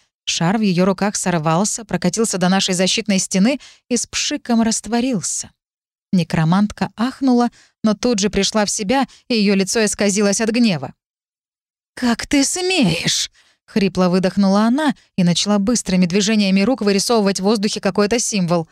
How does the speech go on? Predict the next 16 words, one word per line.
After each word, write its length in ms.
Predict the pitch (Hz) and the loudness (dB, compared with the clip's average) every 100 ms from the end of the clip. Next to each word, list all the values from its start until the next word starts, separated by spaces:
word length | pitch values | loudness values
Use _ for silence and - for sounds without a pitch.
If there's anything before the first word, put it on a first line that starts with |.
| _ _ _ | _ _ _
Кажется, 480 | - 151 180 233 262 | -4 -2 -2 -4 -2
на 140 | 220 | 0
этот 240 | 170 170 165 | 0 -2 -2
раз 260 | 160 - | -2 -2
в 60 | 196 | 0
меня 240 | 190 185 | 2 2
должно 320 | 190 190 185 | 2 2 2
было 180 | 208 202 | 2 2
полететь 400 | 180 190 185 247 | 2 0 0 -2
что-то 300 | - 226 202 | 0 -2 0
не 140 | 185 180 | 0 0
просто 420 | - 202 - 339 | 0 -2 0 -2
яростное, 800 | 220 202 160 151 - 185 170 156 - _ _ | 0 0 0 -2 -2 0 0 0 -6 _ _
а 80 | 196 | -6
смертельно 800 | - 220 240 - 180 185 214 262 | -2 -2 -2 -2 -2 2 2 0
опасное. 680 | - 165 165 - 151 139 | 0 -2 -2 -2 0 -2